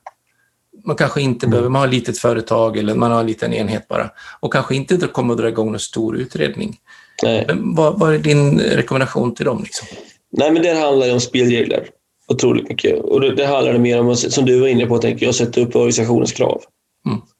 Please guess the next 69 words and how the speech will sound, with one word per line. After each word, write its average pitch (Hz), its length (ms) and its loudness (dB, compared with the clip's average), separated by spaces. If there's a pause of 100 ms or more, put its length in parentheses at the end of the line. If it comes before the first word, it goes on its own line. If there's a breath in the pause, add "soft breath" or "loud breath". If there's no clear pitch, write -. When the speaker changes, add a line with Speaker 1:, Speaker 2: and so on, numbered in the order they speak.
(240)
Speaker 2:
Det - 60 2
här 135 180 2
är 131 60 2
reglerna 123 360 2
som 127 160 0
gäller 123 220 2
på 127 140 -2
den 113 120 0
här 113 80 2
arbetsplatsen. 113 420 0
Ni 117 100 2
bör-, 117 440 0
ni 127 120 2
behöver 123 200 4
inte 117 160 0
älska 117 260 0
varandra, 113 360 2
men 113 140 4
nu 113 200 2
i 110 40 -2
det 117 80 0
här 110 120 2
fallet 113 320 0
så, - 300 0 (460 soft breath)
jag 117 180 0
kräver 117 340 2
att 110 80 -2
ni 110 100 2
samarbetar 110 440 0
på 110 80 -4
ett 107 80 -6
bra 113 140 2
sätt. 113 300 0
Och 123 100 4
antingen 123 280 2
så - 120 0
är 123 40 4
man 120 120 4
med 143 200 2
på - 60 0
den 131 80 4
här 131 80 2
båten 131 340 2
eller 131 80 2
så - 140 0
är - 20 4
man 127 100 4
inte 120 220 0
med 113 160 0
på - 60 0
båten. - 220 -6 (440 soft breath)
Speaker 1:
Mm. 107 120 -6
Speaker 2:
Och 120 120 0
det 123 100 2
där 127 140 2
tror 127 180 2
jag 117 100 2
man 120 80 2
måste 113 240 0
formalisera 117 680 2
situationen 113 500 0
först 113 220 0
och - 100 -6
främst 113 220 0
och 110 80 0
bygga 113 240 0
upp 117 60 -4
ett - 120 -2
ramverk. 120 580 2